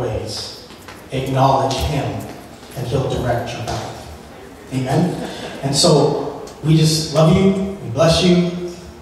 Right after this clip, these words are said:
and we give God thanks for you. Amen. All right. So, wedding party. Is there anybody from the wedding party? I'm gonna,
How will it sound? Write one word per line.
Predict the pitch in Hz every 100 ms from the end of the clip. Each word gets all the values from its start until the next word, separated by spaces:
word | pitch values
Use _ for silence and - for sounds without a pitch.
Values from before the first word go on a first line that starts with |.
| -
and | 131 127 127
we | 123 123
give | 131 135
God | 135 160
thanks | 127 120 -
for | 131 113
you. | 107 107 - - -
Amen. | 120 117 120 - - - - - - - - - 554 554 539 508 - - 571 554 - 1077 - - - - - - - 214 -
All | 226 220
right. | 214 180 - - - - - - - - - - - - - -
So, | 254 247 254 - - - - - - - - - - - - - - -
wedding | - - 240 -
party. | - - - - - - - -
Is | 185 185
there | 175
anybody | 196 220 233 220 208 208
from | 208 190
the |
wedding | 180 175 175
party? | 165
I'm | 160 170
gonna, | 170 160 - - - -